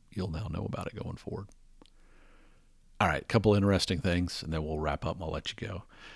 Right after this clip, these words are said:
So there were two <laughs> things that, that came up. That storm I was telling you about in the Pacific.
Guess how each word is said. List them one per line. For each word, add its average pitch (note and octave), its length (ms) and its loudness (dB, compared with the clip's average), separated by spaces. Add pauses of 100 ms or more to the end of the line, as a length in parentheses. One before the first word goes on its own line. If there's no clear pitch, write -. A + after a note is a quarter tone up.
(360)
So G#2 200 4
there F#2 100 6
were F2 100 2
two - 280 6
<laughs> - 20 4
things - 560 -2
that, G2 300 0
that - 160 2
came D#2 240 0
up. D2+ 200 -4 (160)
That G#2 160 4
storm B2 340 10
I F#2+ 40 4
was F2+ 100 0
telling F2+ 220 0
you E2+ 60 0
about E2 160 -2
in - 40 -4
the F2+ 80 -4
Pacific. - 420 -2